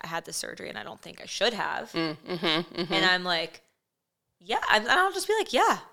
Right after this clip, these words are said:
Speaker 1: you know, but we did and here we are." So you can always move forward. But I do think more people are getting open to different healing modalities,
Speaker 2: Mm-hmm.
Speaker 1: which I think is nice. Like,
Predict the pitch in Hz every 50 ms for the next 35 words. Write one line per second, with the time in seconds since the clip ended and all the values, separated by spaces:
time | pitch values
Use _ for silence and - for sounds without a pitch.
0 | _ _ _ 208 202 208 220 247 269 302 302 294 - _ _ _ _ - 214 214
1 | 208 - - - 240 262 247 247 254 269 240 208 208 208 202 190 202 180 170 165
2 | 165 175 208 233 - - 208 190 180 180 190 185 - 269 285 214 - 170 147 -
3 | - - 165 160 156 - - 170 151 - _ - 170 160 165 156 - - - -
4 | - _ _ _ _ _ _ _ _ _ _ - 180 180 - - 240 247 233 277
5 | 226 180 165 160 165 170 165 - 196 202 190 - 226 226 226 226 226 233 - -
6 | 220 214 202 233 226 226 233 226 226 226 226 226 226 233 226 - _ _ _ _
7 | _ _ _ _ _ - 185 185 180 185 214 208 208 214 214 214 214 180 196 185
8 | - 214 - - 240 254 233 - - 277 277 277 285 277 277 277 277 285 277 277
9 | 277 285 285 285 277 285 285 285 - 139 147 147 147 151 165 - _ _ _ _
10 | _ _ - 202 202 - 214 202 - 220 214 190 208 170 165 170 156 156 156 160
11 | 170 214 220 - - - - - - _ _ _ _ - 180 180 175